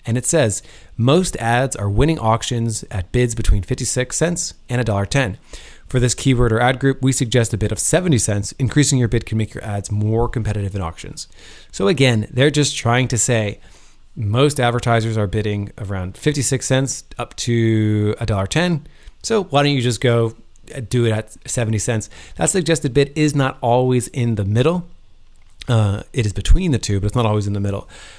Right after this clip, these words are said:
Um, so we have a bid range, suggested bid, and the spirit of all these things is to give you some guidance as to what your competitors are doing.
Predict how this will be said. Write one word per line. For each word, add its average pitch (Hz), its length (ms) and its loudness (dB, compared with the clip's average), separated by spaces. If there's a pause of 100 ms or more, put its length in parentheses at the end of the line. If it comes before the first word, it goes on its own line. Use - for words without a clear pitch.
(160)
Um, 98 280 -4
so 113 140 -4
we 110 60 0
have 98 100 -4
a 95 40 -10
bid 110 120 -2
range, 131 380 0
suggested 101 480 -6
bid, 117 340 2 (180)
and 107 140 -8
the 107 60 -6
spirit 156 400 0
of 123 80 -2
all 120 140 2
these 113 200 -2
things 110 340 -6
is - 140 -10
to 110 100 -4
give 110 280 -2
you 110 300 -2 (520)
some 101 220 -8
guidance 101 540 -6
as 107 180 -10
to 104 100 -8
what 95 300 -10
your 95 140 -6
competitors 95 1040 -6 (320)
are 165 500 -8 (640)
doing. 220 300 -2